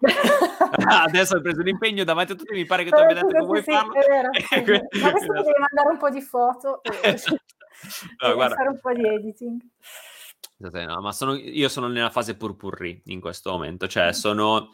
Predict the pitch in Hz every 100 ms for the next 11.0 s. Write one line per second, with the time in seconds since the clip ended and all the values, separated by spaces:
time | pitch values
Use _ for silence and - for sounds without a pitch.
0 | _ _ _ _ _ - 107 101 98 98
1 | 98 92 92 90 - _ - - 123 120
2 | 147 143 - 127 - 117 - 131 135 139
3 | 143 143 147 139 131 139 143 - _ _
4 | _ - 127 139 135 180 - 175 - 127
5 | 139 135 - 127 123 135 143 147 143 _
6 | _ 90 110 113 110 - 117 - 139 139
7 | - 110 101 - 120 123 - - _ _
8 | - - 123 120 123 131 131 139 143 117
9 | 110 113 104 110 110 104 104 104 98 98
10 | 95 98 95 - - 87 82 - -